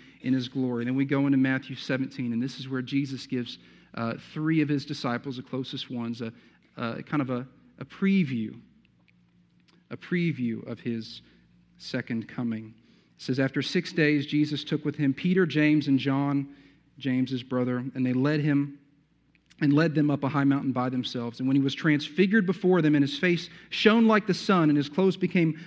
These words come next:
white as light, and behold, there appeared to them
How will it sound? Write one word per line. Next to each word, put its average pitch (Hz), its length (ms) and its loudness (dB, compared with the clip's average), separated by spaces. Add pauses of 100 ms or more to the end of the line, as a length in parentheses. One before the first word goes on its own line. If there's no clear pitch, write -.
white 180 460 6
as 175 120 6
light, 175 280 6
and 160 100 2
behold, 165 460 4
there 196 200 6
appeared 208 440 2
to 220 160 4
them 175 280 2